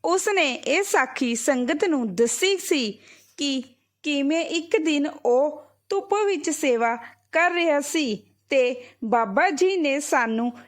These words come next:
ਠੰਡਾ ਪਾਣੀ ਤੇ ਨਿੰਬੂ ਪਾਣੀ ਪਿਲਾਇਆ ਸੀ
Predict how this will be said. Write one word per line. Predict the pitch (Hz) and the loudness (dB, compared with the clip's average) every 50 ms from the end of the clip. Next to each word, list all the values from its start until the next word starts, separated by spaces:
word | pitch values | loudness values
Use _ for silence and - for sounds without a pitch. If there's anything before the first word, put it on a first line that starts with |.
| _ _ _ _ | _ _ _ _
ਠੰਡਾ | - - 247 220 226 208 269 339 381 | -6 -4 -4 -2 0 2 2 2 2
ਪਾਣੀ | 381 - 311 269 262 262 311 381 381 | 2 0 -2 0 0 -2 -2 -4 -4
ਤੇ | - - 311 269 247 233 233 233 - _ _ _ 269 | -2 0 2 2 2 2 -2 -6 -12 _ _ _ -2
ਨਿੰਬੂ | 262 277 277 269 247 320 370 | 0 2 2 2 2 2 0
ਪਾਣੀ | - - 339 294 269 247 254 262 254 | 2 2 2 2 2 0 -2 -2 -2
ਪਿਲਾਇਆ | 254 - 285 269 254 240 233 233 247 | -2 0 2 2 2 2 2 0 -2
ਸੀ | 247 - - 339 330 269 208 | -2 -2 -2 -2 0 -2 -2